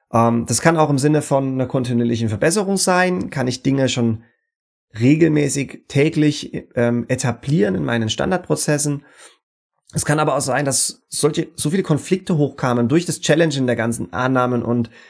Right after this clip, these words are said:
Hin- und Herdrehen, ähm, äh, der Diskussion, dass man, äh, weil man vielleicht gewisse Stakeholder auch dadurch verärgert, dann auch wieder schauen muss, wie kann ich das kitten, ähm, wie kann ich den Prozess unterstützen, dass halt eben, äh, weil das halt ein,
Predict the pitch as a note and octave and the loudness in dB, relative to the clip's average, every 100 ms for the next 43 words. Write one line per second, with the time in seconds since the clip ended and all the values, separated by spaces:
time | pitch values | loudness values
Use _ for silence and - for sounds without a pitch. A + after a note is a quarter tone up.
0 | - - E3+ E3 C3 C3 D#3+ D#3+ B2 A#2+ | -6 2 4 4 2 2 0 0 0 2
1 | A#2+ A#2 - - _ - A#2+ A#2 A#2 A#2 | 0 -4 -20 -20 _ 0 2 4 2 0
2 | - A#2+ A#2+ A#2 A#2 A2+ A#2+ - A#2 B2+ | 0 0 2 2 0 0 -2 -2 0 2
3 | C#3 D#3 - - C3 C3+ C3 C3+ B2+ - | 2 0 -2 0 0 2 0 0 -2 -6
4 | - - B1 B1 - - A#2+ B2+ F3 E3+ | -10 -12 -12 -14 -16 -4 2 4 2 2
5 | D3 C#3 C#3+ C#3 C#3+ C#3+ D3 C3+ B2+ B2+ | -2 0 -2 0 0 0 0 -2 -2 0
6 | C3 B2+ - A2 - A#2+ C3+ D#3+ F3+ - | 0 -2 0 -2 0 0 2 2 0 -4
7 | - - - C#3 C3+ C3+ C#3 C3+ C3 C#3 | -20 -18 -2 -2 0 0 0 2 2 2
8 | C#3+ C#3 B2+ C3+ C3+ C3 A#2+ - E3+ F3+ | 2 0 -4 -2 -4 -4 -6 0 0 2
9 | F3 E3+ - _ _ - B2+ B2+ C3 B2+ | 0 -2 -12 _ _ -2 0 2 2 0
10 | C#3 D3 C#3 C3+ - B2+ C3 B2+ D3 D3+ | 0 0 -2 -2 -2 -2 -2 0 0 0
11 | D3+ C#3 D3 C3+ C3+ C3 C3 C#3 B2+ - | -2 -2 -2 -2 -2 -2 -2 0 -2 -2
12 | B2+ B2 A#2 _ _ _ _ - A#2+ A#2+ | -2 -2 -4 _ _ _ _ -2 2 4
13 | A#2+ A2+ A#2 D3 C#3+ B2+ B2 - | 2 2 0 0 -2 -2 -4 -8